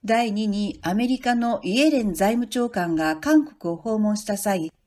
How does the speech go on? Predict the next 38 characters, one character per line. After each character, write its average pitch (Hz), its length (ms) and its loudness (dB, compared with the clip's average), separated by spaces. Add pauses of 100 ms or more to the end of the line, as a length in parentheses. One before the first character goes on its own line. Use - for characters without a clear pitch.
(240)
友 240 220 0
好 240 240 0
的 220 280 -6
な 208 320 0
ア 208 80 2
ウ 269 80 0
ト 294 140 0
ソ 302 220 4
ー - 20 6
シ 302 180 2
ン 285 60 6
グ 277 100 0
戦 294 260 4
略 190 280 -2
を 147 60 0
提 175 240 -2
唱 185 200 -4
し 165 60 -6
た 160 160 -6
こ 165 100 -8
と。 151 360 -6 (520)
第 220 280 0
三 196 340 -4
に、 190 320 -6
ア 175 140 0
メ 226 140 -2
リ 240 120 -4
カ 240 160 -2
が 220 240 -2
日 196 160 -6 (140)
本、 254 260 -2
韓 285 300 2
国、 156 400 -6
台 233 240 0
湾 247 260 -2
を 165 100 -6
含 160 400 -4
む 156 40 -8